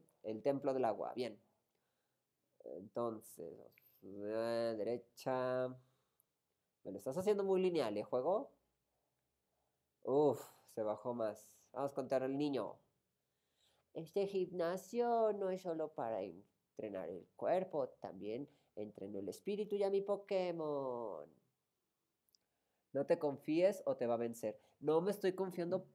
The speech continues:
para nada, ¿eh? Porque después de la putiza que me dio Rocco, yo creo que los líderes de gimnasio son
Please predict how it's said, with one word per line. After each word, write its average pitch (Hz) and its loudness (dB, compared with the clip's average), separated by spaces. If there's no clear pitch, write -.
para 117 6
nada, 123 6
¿eh? 123 4
Porque 117 -2
después 147 -2
de 185 2
la 143 2
putiza 139 -4
que 131 -4
me 113 -2
dio 117 4
Rocco, 127 -4
yo 127 -4
creo 131 -4
que 127 -4
los 117 -2
líderes 120 0
de 107 -4
gimnasio 104 -8
son 131 -4